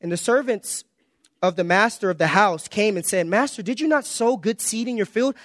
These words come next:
How then does it have weeds?' He said to them, 'An enemy has done this.' So the servant said to him, 'Then do you want us to go and gather them?' But he said, 'No, lest in gathering the weeds you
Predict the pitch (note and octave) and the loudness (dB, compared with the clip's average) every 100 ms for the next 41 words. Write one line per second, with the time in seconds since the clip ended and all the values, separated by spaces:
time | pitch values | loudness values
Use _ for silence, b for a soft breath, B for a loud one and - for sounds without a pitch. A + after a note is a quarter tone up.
0 | B A3+ D4 A#3+ C4 D#4 B3+ A3+ A3+ B3 | B 0 2 2 2 2 0 -2 0 0
1 | G#3+ G3 C4 E4+ D#3+ - - - _ _ | 0 -2 0 0 -4 -12 -16 -18 _ _
2 | _ _ _ _ G#3+ - G3 F#3 F3 F3+ | _ _ _ _ -2 2 4 2 0 -4
3 | E3 F3+ G3 G#3 b b b b F#3+ G#3+ | 0 0 -2 -10 b b b b 2 4
4 | E4+ C4+ G3+ F#3 B2+ G3 A3+ F3+ B2+ - | 4 4 4 2 2 2 2 0 -4 -8
5 | - - _ _ _ _ _ _ _ _ | -10 -12 _ _ _ _ _ _ _ _
6 | - G#3+ F3+ - G#3+ G3 - G3+ F3+ F#3+ | -6 -4 -2 0 0 0 -2 -4 -2 -4
7 | F#3 G#3+ F#3 A3+ A#3 G3+ A#3+ B3+ A3+ F3 | -2 -4 0 0 2 2 0 -2 -4 0
8 | G3 A3+ E3+ E3+ G3+ B3 C#4 G#3 G#3+ - | 2 2 4 2 2 0 0 0 0 -2
9 | G3 F3 G3+ F#3 F#3 - F3 D#3+ E3+ F3+ | -2 2 2 4 0 0 -4 2 2 2
10 | F#3 E3 D3 E3+ F#3 D#3 D#3+ D#3 | -2 -6 -6 -6 -6 -8 -10 -10